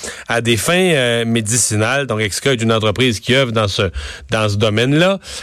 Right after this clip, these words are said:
Euh, on en parle tout de suite avec, euh, Maxime Paris, botaniste, docteur en génétique moléculaire,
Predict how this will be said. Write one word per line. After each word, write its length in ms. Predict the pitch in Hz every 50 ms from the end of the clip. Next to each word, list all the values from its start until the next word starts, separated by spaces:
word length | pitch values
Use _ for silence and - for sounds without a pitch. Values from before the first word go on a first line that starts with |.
| - - -
Euh, 380 | 120 120 123 123 120 120 117 117 117
on 200 | 117 123 123 127
en 100 | 127 123 113
parle 160 | 139 143 135
tout 100 | - -
de 60 | -
suite 240 | - 175 190 - -
avec, 400 | 143 123 120 135 139 131 - 139
euh, 80 | 127 123
Maxime 440 | 123 139 131 - - 175 175 156
Paris, 400 | 120 151 135 120 110 139 175 226 -
botaniste, 720 | - 127 180 180 - 175 147 135 131 135 165 180 - - 123
docteur 440 | 165 175 156 - 214 220 226 208
en 120 | 185 170 151
génétique 500 | 123 143 156 151 143 117 - 175 175 156
moléculaire, 760 | 156 139 131 131 131 110 - 120 113 113 123 139 156 151